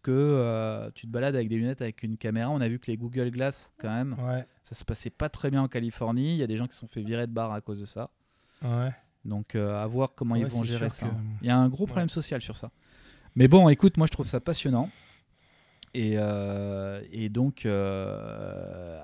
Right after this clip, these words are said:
Speaker 1: Apple, effectivement, ça faisait un bout de temps qu'ils sortaient pas grand-chose. Et là, ils sont en train de repartir. Et, euh, à mon avis, il y a un certain nombre d'innovations qui vont être assez révolutionnaires.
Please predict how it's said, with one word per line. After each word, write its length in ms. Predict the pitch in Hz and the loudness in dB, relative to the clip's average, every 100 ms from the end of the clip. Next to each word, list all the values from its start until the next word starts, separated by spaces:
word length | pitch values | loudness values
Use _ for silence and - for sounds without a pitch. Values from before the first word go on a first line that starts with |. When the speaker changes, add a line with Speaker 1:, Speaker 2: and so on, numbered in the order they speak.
| 90 | -6
Speaker 1:
Apple, 340 | 107 156 175 | 0 4 6
effectivement, 460 | 131 127 - 135 185 | 6 2 0 0 0
ça 140 | - | 0
faisait 120 | 120 | 0
un 60 | 165 | 0
bout 140 | 196 | 0
de 60 | 220 | 0
temps 180 | 233 220 | 2 2
qu'ils 180 | - | -2
sortaient 300 | - - - | -6 -4 -4
pas 160 | 139 185 | -2 0
grand-chose. 540 | 147 131 139 190 - - _ _ _ - - - - - - | 0 0 0 0 -2 -16 _ _ _ -20 -20 -20 -20 -18 -4
Et 280 | 113 107 | 0 2
là, 200 | 120 170 | 2 4
ils 400 | 170 127 110 110 | 6 6 4 2
sont 160 | 107 117 | -2 -2
en 60 | 110 | 0
train 160 | - | 0
de 60 | 131 | 0
repartir. 580 | 117 113 - - 170 143 | 0 -2 -6 -2 0 2
Et, 360 | 110 104 101 | 2 2 0
euh, 180 | 104 107 | -2 -4
à 80 | - | 0
mon 80 | 107 | 2
avis, 140 | 127 | 4
il 80 | 147 | 6
y 40 | |
a 80 | 123 | 4
un 220 | 110 107 | 4 0
certain 240 | 107 - 127 | -2 0 2
nombre 140 | 120 | 4
d'innovations 580 | 117 110 113 110 - 151 | 2 2 2 2 0 -2
qui 160 | 156 110 | -4 -2
vont 160 | 110 | 0
être 140 | 117 - | 0 -2
assez 220 | 110 120 | -4 -4
révolutionnaires. 520 | 113 113 - 98 98 | -2 -4 -4 -6 -6